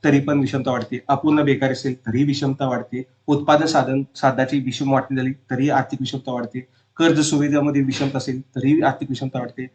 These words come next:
शहरातील अधिक गुंतवणूक असेल, त्याचप्रमाणे सरकारी अयोग्य भूमिका व अपुरे नियंत्रण असेल, तरी आर्थिक विषमता वाढत असते. म्हणजे हे सर्व कारण आहेत, ज्याच्यातून भारतातील उत्पन्न आणि संपत्ती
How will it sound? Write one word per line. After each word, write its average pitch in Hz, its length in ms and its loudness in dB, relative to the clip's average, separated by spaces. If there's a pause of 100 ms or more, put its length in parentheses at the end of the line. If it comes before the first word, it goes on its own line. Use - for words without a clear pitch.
(240)
शहरातील 147 760 2
अधिक 139 220 2
गुंतवणूक 143 380 0
असेल, 131 300 -2 (320)
त्याचप्रमाणे 143 400 0
सरकारी 143 540 0 (160)
अयोग्य 143 320 2
भूमिका 135 420 2
व 131 80 2
अपुरे 143 320 0
नियंत्रण 139 380 2
असेल, 131 200 -6 (260)
तरी 139 120 2
आर्थिक 131 360 -2
विषमता 127 340 -6
वाढत 120 240 -4
असते. - 200 -12
म्हणजे 151 180 2
हे 214 40 6
सर्व 220 220 2
कारण 156 300 2
आहेत, 110 100 -2 (300)
ज्याच्यातून 151 340 -2
भारतातील 143 520 -2
उत्पन्न 135 400 -2
आणि 131 140 0
संपत्ती 127 480 -6